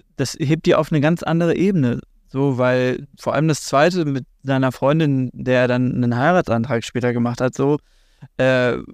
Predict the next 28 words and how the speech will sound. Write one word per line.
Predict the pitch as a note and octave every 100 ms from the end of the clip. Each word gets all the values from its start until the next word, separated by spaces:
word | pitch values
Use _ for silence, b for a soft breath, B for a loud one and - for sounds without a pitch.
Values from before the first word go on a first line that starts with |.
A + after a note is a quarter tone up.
| - _
wenn, | C3+ -
wenn | C3+ C3
man | B2+ C3+
jetzt | B2+
einfach | - C#3 C#3+
versteht, | - A#2 - D#3 D#3+
wie | B2+
viel | - C3 B2+ G#2 _
persönliche | - C3 A#2+ C#3+ F#3 - C#3+
Emotionen | B2+ C#3+ - C3+ E3+
da | C#3
drin | A#2+ A#2+
hängen, | A#2+ C3 D#3+ - _ _ - _
äh, | - A#2+ A2+ A#2 A2
das, | B2+ A#2 A#2 - B2 A2+ - _
also | B2+ A#2+
das | A2+
kann | - C3
man | B2
ja | A#2
gar | B2
nicht | A#2+
vergleichen | - A#2+ A#2 D3 D3+
mit | A#2+ -
zu | B2+
dem, | A#2+ B2 A#2+
was | A2
man, | - A3